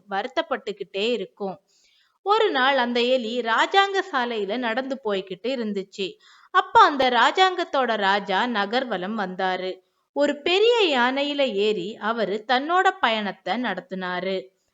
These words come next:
அத பார்த்த எலிக்கு ரொம்ப பொறாமையா போச்சு. "இந்த யானை மாதிரி உடம்பு தனக்கு இல்லையே, அப்படி இருந்திருந்தா இந்த யானைக்கு கிடைக்கிற மரியாதையை எல்லாம் எனக்கும் கிடைத்திருக்குமே" அப்படின்னு நினைச்சு வருத்தப்பட்டுருச்சு.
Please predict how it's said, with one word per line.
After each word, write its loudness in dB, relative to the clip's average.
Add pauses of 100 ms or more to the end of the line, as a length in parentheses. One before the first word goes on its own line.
(120)
அத 4
பார்த்த 4
எலிக்கு -2
ரொம்ப -2
பொறாமையா 0
போச்சு. -6 (340)
"இந்த -4
யானை 4
மாதிரி 0
உடம்பு 0
தனக்கு -4
இல்லையே, -4
அப்படி -4
இருந்திருந்தா 0
இந்த -4
யானைக்கு -2
கிடைக்கிற -2
மரியாதையை -4
எல்லாம் -6
எனக்கும் -6
கிடைத்திருக்குமே" -6
அப்படின்னு -8
நினைச்சு -8
வருத்தப்பட்டுருச்சு. -8